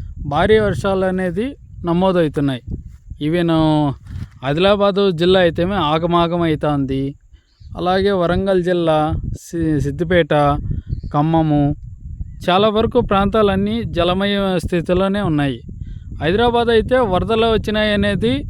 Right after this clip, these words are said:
మరొకసారి రుజువవుతున్నది. ఈ ప్రాంతాల్లో వర్షాలు ఎక్కువ అవడం వల్ల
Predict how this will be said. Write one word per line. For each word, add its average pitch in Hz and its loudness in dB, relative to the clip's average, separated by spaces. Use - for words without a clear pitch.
మరొకసారి 202 2
రుజువవుతున్నది. 147 -2
ఈ 202 -4
ప్రాంతాల్లో 240 0
వర్షాలు 226 2
ఎక్కువ 220 2
అవడం 208 0
వల్ల 180 2